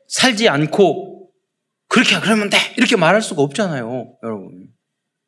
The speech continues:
그런 이유 때문에 그런다는 거예요. 예. 구원하고는 관계없지만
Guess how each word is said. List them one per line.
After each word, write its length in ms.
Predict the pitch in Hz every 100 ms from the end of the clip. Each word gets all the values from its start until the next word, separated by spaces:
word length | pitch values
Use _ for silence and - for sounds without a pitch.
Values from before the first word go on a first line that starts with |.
| _ _ _
그런 320 | 202 233 214
이유 180 | 180 180
때문에 300 | 175 165 147
그런다는 420 | 120 117 117 113
거예요. 300 | 98 90 92 _ _ _ _ _ _
예. 40 | - - _ _ _ _ _ _ _ _ _ _ _ _ _ _ _ _ _ _ _ _ _ _ _ _ _ _ _ - - - - - _ _ _ _ _
구원하고는 920 | - 208 277 262 233 202 214 208 202
관계없지만 1000 | - 156 170 143 - 147 180 180 101 -